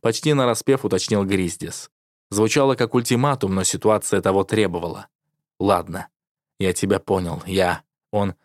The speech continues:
поднял руку, и его татуировка на указательном пальце только-только начала исчезать, а кровь вокруг них стала каплями подниматься в воздух. И Мелодея схватилась за его руку. «Не трать силы. Я могу». Она вытерла последние слезы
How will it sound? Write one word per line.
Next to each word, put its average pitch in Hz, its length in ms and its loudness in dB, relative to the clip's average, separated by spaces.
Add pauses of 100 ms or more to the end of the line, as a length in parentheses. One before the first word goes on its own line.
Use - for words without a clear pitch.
(140)
поднял 95 420 0
руку, 131 420 2 (180)
и 101 60 0
его 104 180 4
татуировка 104 580 2
на 110 100 4
указательном 98 580 0
пальце 113 380 0
только-только 135 720 0
начала 98 380 2
исчезать, 92 640 -4 (260)
а 95 120 -2
кровь 110 260 2
вокруг 98 420 0
них 131 280 0 (220)
стала 98 340 0
каплями 113 460 0
подниматься 92 600 -2
в 92 80 -4
воздух. 90 560 -6 (320)
И 110 120 -2
Мелодея 104 420 2
схватилась 101 540 2
за 98 100 2
его 95 240 4
руку. - 360 -8 (680)
«Не 151 120 2
трать 151 280 0
силы. 92 420 -2 (400)
Я 107 220 0
могу». 113 480 0 (340)
Она 107 200 2
вытерла 107 380 2
последние 98 500 0
слезы 123 540 2